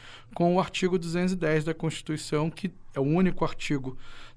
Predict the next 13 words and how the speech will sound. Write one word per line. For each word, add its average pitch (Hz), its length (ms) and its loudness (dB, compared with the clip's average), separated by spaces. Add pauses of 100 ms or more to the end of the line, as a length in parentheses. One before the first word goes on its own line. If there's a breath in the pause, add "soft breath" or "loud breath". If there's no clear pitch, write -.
constitucional 147 720 2
que - 120 -10
cita - 440 0
uma, 139 400 0
uma 131 240 0
área 139 260 4
de 131 100 -4
conhecimento, 131 760 -2
ou 135 80 -2
seja, 120 200 -4
uma 123 120 -2
disciplina 156 480 -2
escolar, 131 600 -2